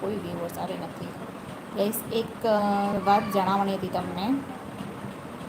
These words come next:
કે આજે શનિવાર છે અને શનિવારમાં શનિવાર માર્કેટ ભરાય છે ગાંધીધામની અંદર, જ્યાં ઝોન એટલે મતલબ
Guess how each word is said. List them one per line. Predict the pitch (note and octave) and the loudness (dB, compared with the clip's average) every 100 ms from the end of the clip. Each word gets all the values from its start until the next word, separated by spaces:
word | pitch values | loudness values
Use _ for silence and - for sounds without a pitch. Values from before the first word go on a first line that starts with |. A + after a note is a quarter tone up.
| - - - - | -10 -12 -10 -8
કે | |
આજે | G3+ A3+ A3 | 0 2 4
શનિવાર | B3+ A3+ A3 C4+ A3+ | 4 4 4 6 6
છે | G#3 - A3 | 4 0 -2
અને | A3+ G#3 | 0 0
શનિવારમાં | G3+ G3 G#3 G#3+ G#3 G#3 B3+ | 0 -2 0 2 2 2 0
શનિવાર | - G3+ G#3 G#3 | 0 0 2 2
માર્કેટ | G3+ F#3+ G3+ G3 | 2 0 -4 -2
ભરાય | G3+ G3+ G#3 | 0 0 0
છે | C4 | 0
ગાંધીધામની | A3+ G3 G3+ G3 G3+ G3 | 0 0 0 2 2 0
અંદર, | G3 G3 B3 | 0 -2 -2
જ્યાં | A#3+ G#3 G#3+ G#3+ C4+ - - - - - - - - - G#3+ G3 | -2 0 2 2 -2 -6 -10 -10 -10 -12 -12 -12 -10 -6 -2 4
ઝોન | A3 A3+ A#3 A#3 - | 6 6 4 0 -2
એટલે | G#3+ G#3 G#3 | -2 0 2
મતલબ | G#3 G#3 A3 | 2 4 2